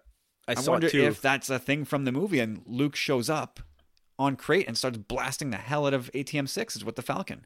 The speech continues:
Speaker 1: Yeah, 'cause that, it, that, the Falcon, like, made short order of it too, you know? Like, you
Speaker 2: Yeah, I mean,
Speaker 1: see
Speaker 2: that's,
Speaker 1: that,
Speaker 2: that, that's for
Speaker 1: it's like,
Speaker 2: brevity
Speaker 1: boom,
Speaker 2: in a
Speaker 1: boom.
Speaker 2: fifteen-second commercial, but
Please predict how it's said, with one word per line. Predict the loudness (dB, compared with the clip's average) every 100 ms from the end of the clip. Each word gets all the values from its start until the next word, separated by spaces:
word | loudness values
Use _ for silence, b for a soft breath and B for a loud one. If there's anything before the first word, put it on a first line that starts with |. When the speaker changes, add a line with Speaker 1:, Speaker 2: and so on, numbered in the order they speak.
| _ _ _ _
Speaker 1:
Yeah, | -2 -2
'cause | 2
that, | 2 2
it, | 2
that, | 0 -2
the | -2
Falcon, | 0 -2 -2 -4 -4
like, | -4 -2
made | -2
short | 0 2 2
order | 2 2 0
of | -2
it | -4 -6
too, | -4 -4
you | -4
know? | -4 -6 -12 _ _ _ _ _ _
Like, | -8 -2
you | 0
Speaker 2:
Yeah, | 2
I |
mean, | 4
Speaker 1:
see |
Speaker 2:
that's, | 2 0
Speaker 1:
that, |
Speaker 2:
that, | -2 -2
that's | -2 0
for | 0
Speaker 1:
it's | 2
like, |
Speaker 2:
brevity | 2 4
Speaker 1:
boom, | 4
Speaker 2:
in |
a | 4
Speaker 1:
boom. | 2
Speaker 2:
fifteen-second | 0 -2 -2 -2 -4
commercial, | -6 -4 -4 -2 -4
but | -2 -2 -2